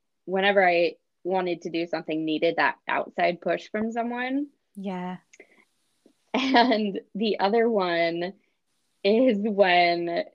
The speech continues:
Speaker 1: she is talking about contract and what, like, how much money she's gonna get.
Speaker 2: <laughs>
Speaker 1: And it definitely gives, like, a whole, like, a glimpse into her whole personality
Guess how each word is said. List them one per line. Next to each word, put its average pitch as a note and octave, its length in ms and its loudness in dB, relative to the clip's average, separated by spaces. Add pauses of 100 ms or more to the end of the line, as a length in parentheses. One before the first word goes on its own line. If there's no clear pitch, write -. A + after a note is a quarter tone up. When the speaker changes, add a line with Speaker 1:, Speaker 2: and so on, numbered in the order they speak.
Speaker 1:
she F3+ 600 0
is E3+ 460 0 (280)
talking G3+ 560 0
about E3 580 0 (180)
contract A#3+ 920 -2
and F3 220 -6
what, F3 300 0 (800)
like, F3 300 0 (240)
how G#3 180 4
much F#3+ 260 -2
money E3+ 280 -4
she's G#3+ 320 -8
gonna A3+ 200 -2
get. G#3 400 2 (460)
Speaker 2:
<laughs> - 220 6
Speaker 1:
And - 640 2 (540)
it C#4 200 4
definitely C#4+ 540 2
gives, D4+ 300 -6
like, C#4 280 -2
a C4+ 120 0
whole, A#3+ 540 -2 (360)
like, D4 240 -2
a C#3+ 100 -4
glimpse G3 500 -8
into G#3+ 240 -6
her G3+ 200 -4
whole F#3+ 520 0 (320)
personality F#3+ 960 2